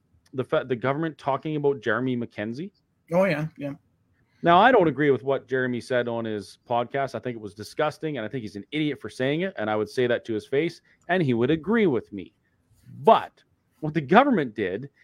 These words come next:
Speaker 1: is they basically took a joke of a podcast, like a, a, a, a satire, and they created a national security emergency over it,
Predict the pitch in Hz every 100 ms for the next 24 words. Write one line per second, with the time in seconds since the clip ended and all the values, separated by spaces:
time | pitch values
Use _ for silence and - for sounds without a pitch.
0 | _ - 143 165 156 170 226 240 269 214
1 | 175 - 156 - _ - 135 107 _ 170
2 | 185 196 - 165 151 143 139 135 139 -
3 | 85 110 - 113 107 123 117 117 110 110
4 | 98 95 - 110 - 151 165 - 82 85
5 | 120 _ _ _ _ _ - 175 175 170
6 | 165 151 - 202 202 214 262 190 143 139
7 | 151 214 - 202 165 - 143 160 170 180
8 | 160 135 127 123 135 - 120 117 107 113
9 | 110